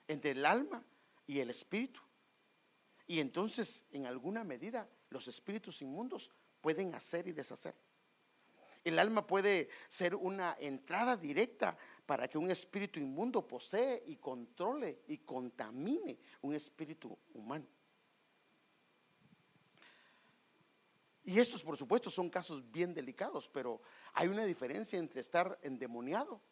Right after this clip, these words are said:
y estar poseído. ¿Sí sabe cuál es la diferencia? Endemoniado y poseído es otra cosa. Un endemoniado inclusive puede ser un creyente, pero él no lo sabe.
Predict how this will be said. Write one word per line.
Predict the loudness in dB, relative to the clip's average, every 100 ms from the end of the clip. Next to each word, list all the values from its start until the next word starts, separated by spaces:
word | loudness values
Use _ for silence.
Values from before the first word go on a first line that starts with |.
| _
y | -10
estar | -10 -4 -4 -4
poseído. | -6 -8 -6 -6 -6 -8 -14 _ _ _ _ _ _
¿Sí | -6
sabe | -2 -2 0
cuál | -2
es | 0
la | -4
diferencia? | -2 -6 -6 -14 _ _ _ _ _ _ _ _ _ _ _ _ _ _ _ _ _ _ _ _ _ _ _ _ _ -8
Endemoniado | -6 -4 -4 0 0 0
y | -4
poseído | -6 -6 -4 -2 -2
es | -4
otra | -6
cosa. | -4 -4 -4 -8 -16 -20 -12
Un | -4 0
endemoniado | 0 0 -2 0 2 2 0 -10 _ _ _ _ _ _ _ -20 -20 _ _ _ _
inclusive | -6 -4 -2 0 0
puede | -2
ser | -2 -4
un |
creyente, | -4 -6 -6 -8 -14 _ _ _ _ _ _ _ _ _ _ _ _ _ _ _ _ _ _ _ _ _ _ _ -8
pero | -6
él | -2
no | 0
lo | -2
sabe. | -2 -6